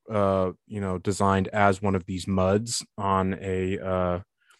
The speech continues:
on a mainframe computer, but it was eventually ported over to P Cs in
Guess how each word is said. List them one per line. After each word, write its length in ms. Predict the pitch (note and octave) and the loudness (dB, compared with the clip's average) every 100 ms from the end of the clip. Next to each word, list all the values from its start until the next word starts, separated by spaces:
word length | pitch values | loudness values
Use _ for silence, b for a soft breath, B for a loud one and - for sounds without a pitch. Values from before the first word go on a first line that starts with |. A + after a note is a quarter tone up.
| _ A2+ | _ 0
on 120 | G2 | 2
a 20 | |
mainframe 520 | F#2+ G2 F#2+ G#2 F#2+ | 4 4 4 2 2
computer, 600 | - F#2+ - G2+ G2+ A#2+ | -2 -6 -2 2 4 4
but 200 | B2+ G#2 | 4 2
it 60 | G2 | 2
was 160 | G2 F#2 | 2 2
eventually 560 | G2 G2+ - G#2 F#2+ | 2 2 2 0 0
ported 500 | F#2 - G#2+ G2 F#2 | 0 -4 0 2 0
over 340 | G2 F#2+ F#2 F2+ | 0 0 2 0
to 120 | G2 | -4
P 240 | - A2 | -4 -4
Cs 540 | G2 - F#2+ F2+ F2 - | -2 -2 -2 -2 -4 -8
in 380 | G#2+ F#2 F2 | -4 -4 -2